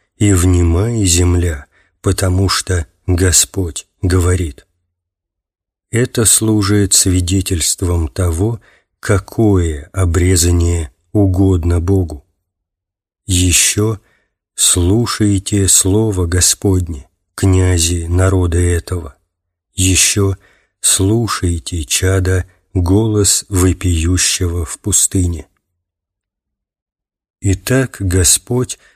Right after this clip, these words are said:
обрезал уши наши, чтобы мы слушали слово Его и веровали. А обрезание, на которое надеялись иудеи, отменено, ибо Он заповедал обрезание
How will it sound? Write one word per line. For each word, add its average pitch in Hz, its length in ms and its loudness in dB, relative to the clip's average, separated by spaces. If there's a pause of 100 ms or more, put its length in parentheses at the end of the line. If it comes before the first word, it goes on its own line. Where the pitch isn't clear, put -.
(140)
обрезал 101 880 0
уши 123 400 -2
наши, 87 480 -2 (260)
чтобы 90 440 0
мы 101 320 2 (200)
слушали 95 800 0
слово 90 540 0
Его 87 500 0 (340)
и 107 140 0
веровали. 90 720 0 (800)
А 98 300 4
обрезание, 90 960 0
на 104 160 4
которое 95 560 0
надеялись 87 1040 -2
иудеи, 95 920 0 (380)
отменено, 95 800 0 (800)
ибо 98 260 2
Он 127 300 4
заповедал 101 1000 0
обрезание 98 1040 2